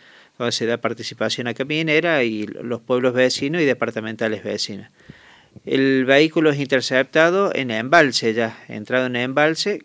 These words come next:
cuando el móvil lo corta, vuelve sobre su, su marcha hacia Villa del Dique. En Villa del Dique lo vuelve a cortar el otro móvil y ahí ingresa nuevamente a la, al poblado de Villa del Dique,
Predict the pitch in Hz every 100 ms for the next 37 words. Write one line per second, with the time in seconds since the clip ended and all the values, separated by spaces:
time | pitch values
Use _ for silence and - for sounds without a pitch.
0 | _ - 110 110 110 131 143 139 131 127
1 | 165 156 160 175 196 - 123 123 151 151
2 | 131 120 113 - - - - 110 107 104
3 | - 107 101 90 87 120 _ - - -
4 | 127 120 147 160 165 202 110 127 139 -
5 | 135 123 113 110 104 101 101 101 107 127
6 | 120 120 131 156 113 104 - _ _ -
7 | - _ _ - 139 127 143 147 151 139
8 | 160 160 180 175 - 123 117 127 139 135
9 | 135 131 151 143 143 147 143 143 160 170
10 | 139 120 131 135 131 127 139 147 - 170
11 | 143 - 117 120 127 120 127 139 143 127
12 | 113 104 101 101 117 104 104 131 165 131
13 | 117 113 120 127 127 127 151 147 170